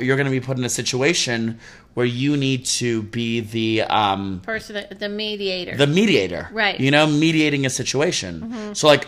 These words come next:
Speaker 1: on a personal level, like, maybe that's what it means in some
Speaker 2: Right.
Speaker 1: sense. Obviously, knowing you're a medium, I really feel that it
Speaker 2: Well,
Speaker 1: was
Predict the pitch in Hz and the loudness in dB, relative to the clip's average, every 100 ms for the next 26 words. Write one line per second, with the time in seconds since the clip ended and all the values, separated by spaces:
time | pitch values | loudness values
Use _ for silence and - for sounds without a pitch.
0 | - 113 120 113 175 196 175 123 110 92 | -4 -2 -2 -2 0 0 -2 2 2 2
1 | 85 98 107 113 110 117 107 - 104 76 | -4 -6 -4 -4 0 2 0 0 -6 -6
2 | 95 82 64 - - - - - 117 - | -8 -8 -10 -12 -12 -20 -14 -4 2 4
3 | 117 - 92 - - - - 190 180 165 | 4 2 -2 -6 -12 -8 6 8 8 4
4 | - 165 151 147 131 131 123 165 175 120 | 2 2 2 2 4 4 4 4 2 2
5 | 110 107 - - - 123 135 135 127 120 | 0 -2 -6 -18 -2 2 4 4 2 2
6 | 135 117 120 349 339 320 | 0 2 4 8 8 8